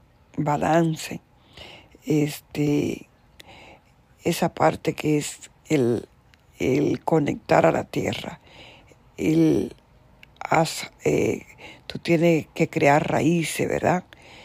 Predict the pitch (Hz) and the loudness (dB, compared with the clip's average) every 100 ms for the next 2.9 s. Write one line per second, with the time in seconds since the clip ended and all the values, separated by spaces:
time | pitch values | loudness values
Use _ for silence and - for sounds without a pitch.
0 | - _ _ 190 202 - 190 160 151 - | -20 _ _ -6 -6 2 4 4 0 0
1 | 202 202 - - _ - - - - _ | 0 0 -6 -8 _ -20 -20 -20 -20 _
2 | _ - 160 - 147 147 165 147 | _ -2 -2 0 0 4 4 2